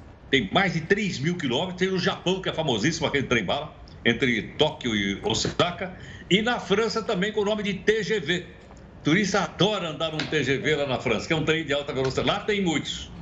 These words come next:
Aliás, o recorde mundial de velocidade de trem, por incrível que pareça, Rafa,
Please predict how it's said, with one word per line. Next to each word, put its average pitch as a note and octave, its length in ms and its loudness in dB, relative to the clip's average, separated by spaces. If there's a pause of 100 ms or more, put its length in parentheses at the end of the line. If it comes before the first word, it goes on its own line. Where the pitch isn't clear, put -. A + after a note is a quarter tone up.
(440)
Aliás, F3+ 360 2
o G3 80 4
recorde F#3+ 680 0
mundial D#3+ 480 0
de C3 60 -8
velocidade C#3+ 460 0
de F3+ 100 0
trem, G3+ 400 0 (220)
por F3 140 4
incrível F#3 280 0
que F3 80 -2
pareça, E3+ 360 2
Rafa, C3 380 -4